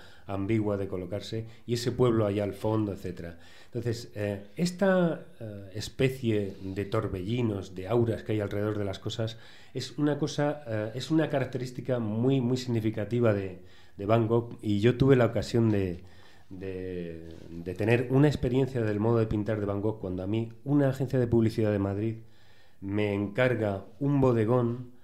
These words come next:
hace ya años de una conocida marca de, de aceite de girasol, y entonces el cliente quería que yo le plasmara, me convirtiera en Van Gogh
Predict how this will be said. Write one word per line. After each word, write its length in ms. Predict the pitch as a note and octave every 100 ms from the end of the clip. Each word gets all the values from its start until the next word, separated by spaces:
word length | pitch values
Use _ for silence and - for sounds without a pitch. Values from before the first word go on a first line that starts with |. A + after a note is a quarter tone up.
| - - - -
hace 380 | G#2+ G#2 G#2 F#2
ya 200 | G#2+ G#2
años 480 | G#2 G#2 G#2 G#2 -
de 200 | F#2+ G#2
una 220 | B2 B2+
conocida 680 | B2 A2 G2+ A2 G#2+ G#2 G#2
marca 420 | G2+ G#2 G2+ G#2+
de, 240 | F#2 F2+ F2
de 80 | F2+
aceite 340 | F2+ G2 G2+
de 80 | F2+
girasol, 520 | - F#2+ F#2 G#2 A2 - - - -
y 60 |
entonces 320 | G#2 A#2 B2 A#2+
el 120 | A2+
cliente 360 | A#2+ B2+ C3
quería 400 | - A2 C3 B2+
que 160 | A2 F#2+
yo 160 | G#2+ B2
le 240 | A2 G#2+
plasmara, 580 | - G#2+ F#2 A2+ A#2 G#2
me 160 | G#2+
convirtiera 560 | A2 G#2+ G#2+ G#2 C3+ B2+
en 120 | A#2
Van 220 | G#2+ G#2
Gogh 280 | G2+ A#2 -